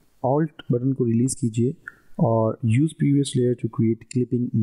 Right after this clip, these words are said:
mask को चेक कीजिए, ताकि आप जो level की layer आप लोग बनाएंगे, उसको हम लोग इस image के साथ clip करेंगे। So मैंने brothers okay। अब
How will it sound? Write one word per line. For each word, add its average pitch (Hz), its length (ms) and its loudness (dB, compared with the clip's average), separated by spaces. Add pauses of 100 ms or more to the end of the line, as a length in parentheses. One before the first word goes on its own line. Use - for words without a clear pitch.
(100)
mask - 460 -4
को 117 120 -2
चेक 113 180 -2
कीजिए, 110 360 -2 (760)
ताकि 131 180 -2
आप 135 100 -4
जो 131 180 0
level 127 420 2
की 147 480 2
layer 135 340 2
आप 123 160 -4
लोग 123 120 -2
बनाएंगे, 113 520 0
उसको 117 280 -2
हम 104 180 2
लोग 117 160 0
इस - 400 -4 (520)
image 113 180 0
के 117 100 -2
साथ 120 220 -2 (340)
clip 117 260 -2
करेंगे। 95 260 0 (920)
So 180 120 -4
मैंने 151 140 0
brothers 107 300 -4 (880)
okay। 110 320 -2 (1700)
अब 165 160 -2